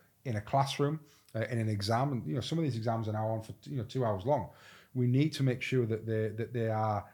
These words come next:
that they're fully rested. Okay, so that, that, that lack of concentration, mind drifting, et cetera, et cetera. But secondly, in terms of more from, from the learning point of view, they become really inefficient.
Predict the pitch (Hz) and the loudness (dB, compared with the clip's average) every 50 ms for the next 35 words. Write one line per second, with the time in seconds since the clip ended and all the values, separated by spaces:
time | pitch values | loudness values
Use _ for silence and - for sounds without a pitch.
0 | - _ - - 147 135 139 - 196 180 139 117 139 160 - - - 90 71 - | -20 _ -14 -6 -4 -4 -2 0 2 2 2 2 0 -2 -4 -6 -10 -12 -14 -14
1 | _ _ _ _ _ _ - 107 - - 123 147 - - 123 110 117 127 - 143 | _ _ _ _ _ _ -10 -8 -4 -4 -4 -4 -2 -2 0 2 2 2 2 0
2 | 139 143 156 135 - 131 135 139 139 - 127 - - 131 120 - 127 110 - - | 0 2 0 0 2 2 2 2 2 -2 -4 2 2 2 2 2 -2 -4 0 0
3 | 117 107 - - 110 104 - - - - - _ - 110 120 120 117 117 104 110 | 0 0 0 -2 -4 -6 -6 -12 -20 -20 -16 _ 0 2 4 4 4 2 2 0
4 | 110 - - 110 104 101 - 120 107 101 - 107 87 - - _ _ _ _ _ | -2 -2 -2 -6 -6 -4 -2 -4 -4 -2 -4 -6 -6 -6 -12 _ _ _ _ _
5 | _ - _ _ _ _ - 127 127 - - 185 190 - 208 165 123 104 104 104 | _ -20 _ _ _ _ -2 0 2 4 4 4 4 4 2 0 2 2 0 0
6 | - 127 113 117 117 120 120 117 110 - - 123 113 104 - 117 110 107 107 117 | 0 0 0 2 2 4 4 2 2 0 -2 -4 -4 -2 -2 -2 0 2 2 2
7 | 131 147 139 131 127 110 101 90 90 85 - - - - _ _ - 117 117 123 | 2 2 2 0 -2 -4 -2 -6 -8 -10 -10 -16 -20 -20 _ _ -4 -2 0 2
8 | - 180 170 160 143 143 147 143 139 135 139 139 120 107 - - 151 135 - - | 2 2 2 2 2 2 2 2 2 0 0 -2 -2 -2 -2 -2 -4 -4 -4 -6
9 | 85 - | -10 -12